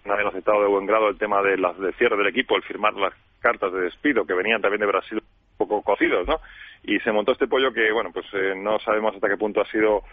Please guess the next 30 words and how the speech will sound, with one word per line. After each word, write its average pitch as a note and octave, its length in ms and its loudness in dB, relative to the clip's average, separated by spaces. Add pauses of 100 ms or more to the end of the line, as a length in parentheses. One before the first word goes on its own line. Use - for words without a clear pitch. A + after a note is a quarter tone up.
(440)
un A#2 260 2
cierre A2 540 2
triste B2 320 -2
o A#2+ 40 0
no, - 60 -10 (360)
pura D3+ 200 -2
anécdota, A#2 540 -2
en G2+ 80 -10
todo G#2+ 160 2
caso, G#2 260 -2
pero A2 160 0
creo G2+ 120 0
que G#2 80 -2
lo G2+ 100 0
triste G#2+ 240 -4
es - 80 -4
que, G2+ 240 0 (120)
pues, F2+ 160 -6 (560)
España A2+ 400 0
va A2 60 4
a G#2 60 -6
perder G#2+ 220 2
su A2+ 100 -6
equipo A2 220 0
de G#2 60 2
Fórmula A2 280 -2
uno, A#2+ 240 0
que A#2 140 0
para F#2+ 180 2
muchos G#2+ 180 -6